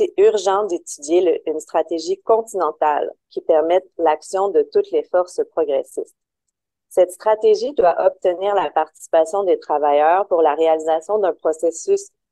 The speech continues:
libérateur d'ordre politique en Amérique latine qui constituera le seul point d'appui qui permette de penser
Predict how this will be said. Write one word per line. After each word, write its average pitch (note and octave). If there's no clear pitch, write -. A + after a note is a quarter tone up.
libérateur F#3+
d'ordre E3
politique F#3+
en D3
Amérique C#3+
latine F3
qui -
constituera E3+
le D#3+
seul F3+
point F#3
d'appui E3+
qui -
permette D#3
de D#3+
penser D3+